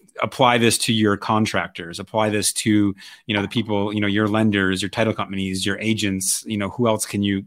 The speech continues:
can you take this from and, and setting your own boundaries, um, and, and going,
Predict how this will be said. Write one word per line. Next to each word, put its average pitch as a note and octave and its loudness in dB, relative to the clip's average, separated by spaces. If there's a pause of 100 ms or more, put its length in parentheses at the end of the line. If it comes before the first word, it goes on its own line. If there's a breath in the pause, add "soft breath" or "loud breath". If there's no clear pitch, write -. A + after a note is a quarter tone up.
can A#2 -6
you G#2 -4
take G2 -6
this G2 -10
from G2 -2
and, F#2+ -2
and G#2 -4
setting G2+ 0
your G2 0
own F#2+ -2
boundaries, F#2+ -2 (540 loud breath)
um, F#2+ 2
and, G2+ -4
and G2+ -2
going, F#2+ -2